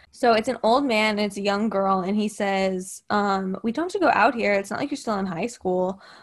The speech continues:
Um, just weird, creepy vibes.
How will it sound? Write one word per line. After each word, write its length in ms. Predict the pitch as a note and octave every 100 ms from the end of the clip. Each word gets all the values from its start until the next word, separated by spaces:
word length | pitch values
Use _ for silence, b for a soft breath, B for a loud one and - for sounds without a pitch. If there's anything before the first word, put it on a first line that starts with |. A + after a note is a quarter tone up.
| B -
Um, 520 | G#3 G3+ F#3+ F#3+ - - _ _ _ _ _ _ _ A3+
just 220 | - A3+
weird, 180 | G3+ F#3+
creepy 300 | - F#3+ F#3
vibes. 500 | F#3+ G3 G3+ G3 -